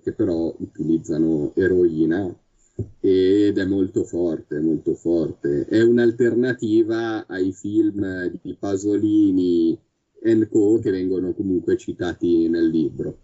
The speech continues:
È un'alternativa moderna, eh, perché si pensa che l'eroina sia sparita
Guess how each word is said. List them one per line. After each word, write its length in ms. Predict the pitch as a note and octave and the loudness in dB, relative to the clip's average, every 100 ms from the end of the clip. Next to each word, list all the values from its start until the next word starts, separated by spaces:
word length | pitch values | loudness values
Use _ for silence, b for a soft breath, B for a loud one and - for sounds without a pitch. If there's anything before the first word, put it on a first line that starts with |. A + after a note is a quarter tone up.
| _ | _
È 80 | - | 0
un'alternativa 960 | A#2 A#2 A#2 A#2+ A2+ A#2+ A#2 A#2+ A2+ G#2+ | 2 4 2 2 0 0 0 0 0 0
moderna, 760 | A2+ A2+ F#2+ F#2 F#2 F#2+ F#2+ | -2 -2 -4 -4 -2 -2 -2
eh, 60 | F2+ - _ _ _ - | -8 -12 _ _ _ -14
perché 560 | E2+ D#2+ D#2 F2 - G#2 | -6 -4 -2 -2 -2 -2
si 160 | - | -2
pensa 420 | G2+ A2 G#2 G2 F2 | 2 4 2 -2 -2
che 100 | F2+ | 0
l'eroina 720 | F#2 F#2+ G2+ G2+ F#2+ E2 D2+ | 0 2 4 2 0 -4 -8
sia 200 | - F2 | -4 -4
sparita 920 | - G2 G2 G2+ F2+ F2 E2 D#2+ D2 | -4 -4 0 0 0 -4 -4 -6 -8